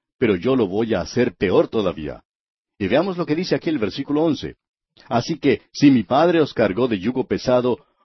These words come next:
yo añadiré a vuestro yugo. Mi padre os castigó con azotes,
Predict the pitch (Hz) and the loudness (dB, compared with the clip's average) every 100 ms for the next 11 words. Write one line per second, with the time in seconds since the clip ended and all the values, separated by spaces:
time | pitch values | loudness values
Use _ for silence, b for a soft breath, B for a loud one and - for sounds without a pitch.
0 | - 80 107 135 135 117 107 107 117 190 | -20 -4 0 2 4 2 2 2 2 4
1 | 151 113 98 92 82 95 80 67 - _ | 2 2 0 -4 -6 -6 -6 -12 -16 _
2 | _ - 95 101 151 147 143 117 127 - | _ -6 -4 2 2 4 2 0 -2 -2
3 | 101 135 120 101 - 147 131 127 - | -2 -2 0 -4 -2 -2 0 -2 -4